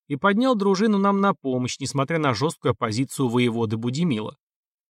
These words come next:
Но последний сильно потерял в авторитете с нашим прибытием, когда я гласно перед его людьми оголил те неразрешимые проблемы, с которыми верный человек Святослава ничего не мог поделать.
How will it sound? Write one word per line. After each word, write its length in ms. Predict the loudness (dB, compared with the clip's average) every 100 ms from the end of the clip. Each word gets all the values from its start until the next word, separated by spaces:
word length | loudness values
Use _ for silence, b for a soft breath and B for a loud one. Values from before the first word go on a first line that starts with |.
| _ _
Но 140 | -4
последний 540 | 2 2 2 -2 -2 -2
сильно 320 | -2 -2 -2
потерял 480 | -4 -4 -2 0 0
в 40 |
авторитете 600 | -2 -2 -2 0 -2 -4
с 80 | -6
нашим 320 | -4 -4 -4
прибытием, 540 | -4 -2 -2 -2 -4 -6
когда 240 | -4 2
я 140 | 2 2
гласно 440 | 0 0 0 -6
перед 240 | -6 -4
его 200 | 0 0
людьми 400 | 2 0 -2 -4 -6 _ _ -6
оголил 420 | 0 2 2 2
те 140 | 0
неразрешимые 640 | 0 0 0 0 0 -2 -2
проблемы, 540 | 0 0 2 2 2
с 80 | 0
которыми 540 | -2 -2 0 0 -2 -4
верный 360 | 0 0 0
человек 360 | -2 0 0 0
Святослава 600 | -4 -4 -4 -2 0 0
ничего 420 | 0 -2 -2 0
не 100 | 0
мог 220 | 0 -2 -2
поделать. 520 | -4 -4 -6 -10